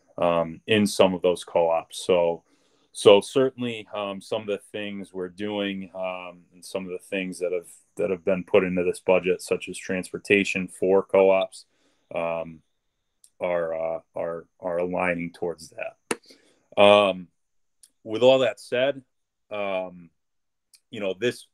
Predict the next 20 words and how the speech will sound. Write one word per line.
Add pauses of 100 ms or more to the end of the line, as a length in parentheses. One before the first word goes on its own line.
this
budget
is, (580)
is, (180)
is
not
that
much
different
from
what
I
submitted
last
year,
and
I
wouldn't
anticipate
it